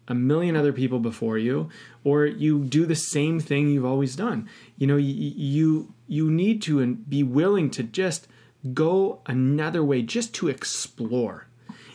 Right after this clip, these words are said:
And I think the other thing, and I think this is an important thing to mention about the law of the unknown, don't be scared of dead ends. Don't be scared of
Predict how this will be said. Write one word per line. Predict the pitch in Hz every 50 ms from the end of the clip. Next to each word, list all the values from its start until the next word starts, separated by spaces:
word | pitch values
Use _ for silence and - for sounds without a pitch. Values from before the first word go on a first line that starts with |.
| - - -
And | 147 160 170 165 160 160 - - - - - - -
I | - 156
think | 156 269 339 359
the | 262 214
other | 190 175 165 156
thing, | 156 151 135 131
and | 127 127 127 147
I | 127 147
think | 180 240
this | 269 220
is | 160 156
an | 139
important | 127 113 139 135 131 123 117
thing | 120 113
to | 110
mention | 113 117 113 110 - - 120
about | 113 104 110 110
the | - 107
law | 110 110 110 113
of | 107
the | 117 120
unknown, | 117 117 117 117 104 104 107 107 - - - - _ _ _ _ _ _ _ _ _ _ _ _ -
don't | 180 208 240 233 226
be | 254 226
scared | 226 - - - 165 175 180 175
of | 160 127 113 -
dead | 143 139 147 139
ends. | 139 143 127 98 87 - - - - _ _ _ _ _ _ _ _ _ -
Don't | 147 160 175 165 165
be | 185 180
scared | - - - - - 160 160 156 151 147 147 143 143 - - - _ _ _ _ -
of | 131 127 127 127 127 120 113 - -